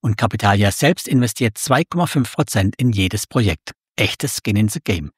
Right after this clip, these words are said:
Damit haben sie eben ein starkes Eigeninteresse, dass jeder Kredit auch zurückkommt.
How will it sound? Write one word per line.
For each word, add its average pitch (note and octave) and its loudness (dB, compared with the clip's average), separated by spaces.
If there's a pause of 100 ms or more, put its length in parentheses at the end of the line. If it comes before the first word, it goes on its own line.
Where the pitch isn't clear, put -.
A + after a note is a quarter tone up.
Damit C#3+ 2
haben E3+ 2
sie D#3+ -6
eben D3+ 0
ein D#3 2
starkes G2 -2
Eigeninteresse, B2 0
dass - -6
jeder F#2 -2
Kredit - -6
auch C3+ -2
zurückkommt. - -6